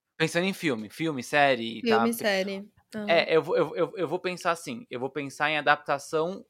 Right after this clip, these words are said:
Speaker 1: aonde o original é, é literatura, tá? É livro e quadrinho.
Speaker 2: Perfeito.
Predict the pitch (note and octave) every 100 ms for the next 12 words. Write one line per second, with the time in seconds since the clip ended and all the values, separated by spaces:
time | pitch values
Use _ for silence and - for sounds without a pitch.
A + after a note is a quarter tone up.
0 | - C#3+ C#3+ D3+ E3+ D3 F3 D3+ D#3 D#3+
1 | D#3 E3 C#3+ C#3 D#3+ G3+ - _ - D3+
2 | D#3 - _ _ - D3+ D3+ E3+ E3+ C#3
3 | A2 G#2 A#2 A#2 B2 A#2+ C3+ C#3+ E3+ D#3
4 | B2 G#2+ - _ _ _ _ - A3 A3
5 | G#3+ G3 -